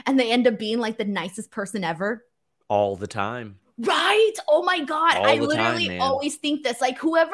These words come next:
Speaker 1: like, whatever wrestler I didn't like when I was a kid that I wasn't a fan of for whatever reason, all of a sudden I meet them in person and they're, like, way nicer than, like,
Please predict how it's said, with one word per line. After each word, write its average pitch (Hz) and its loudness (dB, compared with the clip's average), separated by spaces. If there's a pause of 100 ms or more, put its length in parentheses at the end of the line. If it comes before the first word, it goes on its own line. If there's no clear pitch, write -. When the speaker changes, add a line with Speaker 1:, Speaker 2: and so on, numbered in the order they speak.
Speaker 1:
like, 240 0
whatever 349 2
wrestler 262 -2
I 247 4
didn't 269 -2
like 220 0
when 226 -4
I 220 0
was 226 -4
a 220 -8
kid 226 -2
that 208 0
I 190 2
wasn't 214 -4
a 185 -8
fan 185 -6
of 214 -6
for 190 -4
whatever 202 0
reason, 226 -2 (220)
all 254 4
of 302 2
a 320 -8
sudden 285 2
I 226 0
meet 247 -4
them 269 -2
in 240 0
person 240 -4
and 240 0
they're, 240 -2
like, 240 2 (180)
way 294 2
nicer 320 0
than, 262 2
like, 226 -4